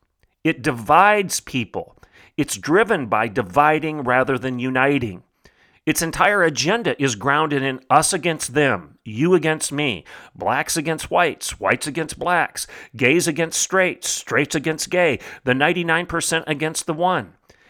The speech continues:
It is the textbook example, poster child of balkanization,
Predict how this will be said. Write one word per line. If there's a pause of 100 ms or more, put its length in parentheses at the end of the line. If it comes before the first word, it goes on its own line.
(220)
It
is
the
textbook (220)
example,
poster
child (320)
of
balkanization,